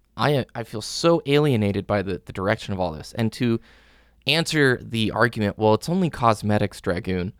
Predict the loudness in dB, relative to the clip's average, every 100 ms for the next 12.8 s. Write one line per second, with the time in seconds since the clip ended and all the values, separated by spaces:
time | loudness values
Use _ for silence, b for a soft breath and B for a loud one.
0 | b b b -4 2 2 2 2 2 0
1 | -2 -2 -2 -4 -6 -8 -10 -2 -2 -2
2 | -4 -2 -2 -4 -8 -8 -10 -16 _ _
3 | _ _ _ _ -4 -2 -2 -6 -8 0
4 | 2 4 0 -2 -8 -12 0 2 2 0
5 | -4 -4 -8 -2 0 2 2 0 -2 -6
6 | -4 -6 -6 -10 -16 -20 b b -14 -8
7 | 0 2 2 -4 -6 -6 -6 -6 -2 -2
8 | -4 -8 -14 -18 _ b b b b 2
9 | 2 -2 -8 -4 -2 -2 -4 2 2 2
10 | 0 0 2 0 0 0 0 -4 -12 -2
11 | 0 0 -2 -12 -6 -6 -2 -4 -4 -12
12 | _ _ -12 -2 0 0 -4